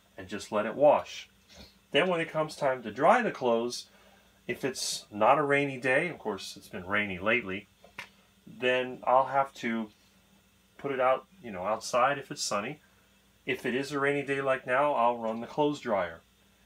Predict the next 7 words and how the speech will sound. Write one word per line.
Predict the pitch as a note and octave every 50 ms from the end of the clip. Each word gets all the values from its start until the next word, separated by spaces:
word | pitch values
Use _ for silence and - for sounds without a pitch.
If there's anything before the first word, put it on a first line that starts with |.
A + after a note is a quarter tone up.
| _ _ _ _ _ _ _ _ _ _ _ _ -
But | C3 C3+ C3 - - - - _ _ _ _ _ _ _ - -
again, | C3+ B2+ B2+ E3 F3+ F#3 F3+ F3+ F3 D#3+ _ _ _ _ _ _ _ _ _ _ _ _ _
it's | - D#3 D3+ -
critical | - - - B3 C#4 D4 D4 A#3 - - A#2+ A2+ A2+ - - - _ _ -
that | - B2+ B2 -
you | - - -
keep | - - - G#3 G#3+ G#3+ G#3+ -